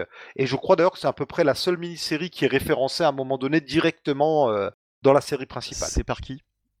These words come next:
Speaker 1: Euh, alors j'ai un doute, je suis en train de vérifier, euh, là,
Speaker 2: Parce que
Speaker 1: euh,
Speaker 2: Mister
Speaker 1: tout de
Speaker 2: Négative,
Speaker 1: suite, euh.
Speaker 2: généralement, c'est Dan Slott qui... qui s'occupe de ça, mais
Speaker 1: Mais c'est pas Slott sur celle-là, justement.
Speaker 2: D'accord.
Speaker 1: Je... je, je ne sais plus, je
Speaker 2: J'en profite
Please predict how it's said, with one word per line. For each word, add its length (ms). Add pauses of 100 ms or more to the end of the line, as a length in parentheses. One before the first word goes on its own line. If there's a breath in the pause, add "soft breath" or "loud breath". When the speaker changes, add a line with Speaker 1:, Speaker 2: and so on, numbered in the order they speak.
(100)
Speaker 1:
Euh, 220
alors 220
j'ai 180
un 80
doute, 420
je 100
suis 180
en 80
train 180
de 80
vérifier, 500
euh, 160
là, 140
Speaker 2:
Parce 100
que 80
Speaker 1:
euh, 60
Speaker 2:
Mister 180
Speaker 1:
tout 60
de 60
Speaker 2:
Négative, 280
Speaker 1:
suite, 80
euh. 60
Speaker 2:
généralement, 240
c'est 160
Dan 120
Slott 300
qui... 420
qui 120
s'occupe 320
de 80
ça, 180
mais 400
Speaker 1:
Mais 60
c'est 180
pas 160
Slott 320
sur 160
celle-là, 320
justement. 360
Speaker 2:
D'accord. 180
Speaker 1:
Je... 880
je, 340
je 160
ne 100
sais 220
plus, 280
je 340
Speaker 2:
J'en 180
profite 300